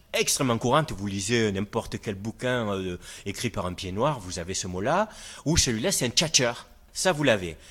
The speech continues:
Mais le verbe, ils ne l'avaient pas. C'est, c'est nous qui l'avons fabriqué. Alors ça, c'est vrai. Enfin bon, les gens qui me disaient que tchatcher, c'était d'ici, euh, ils,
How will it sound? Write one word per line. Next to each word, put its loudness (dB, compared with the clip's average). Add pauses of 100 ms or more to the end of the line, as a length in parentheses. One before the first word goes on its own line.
(120)
Mais 4
le -4
verbe, 2 (180)
ils -2
ne 4
l'avaient 2
pas. -6
C'est, -6
c'est 0
nous 4
qui -4
l'avons 4
fabriqué. 0
Alors -8
ça, 2
c'est 0
vrai. -2 (420)
Enfin 0
bon, 2
les 2
gens 0
qui -8
me -2
disaient -2
que -8
tchatcher, -2
c'était -4
d'ici, 0
euh, -2
ils, -8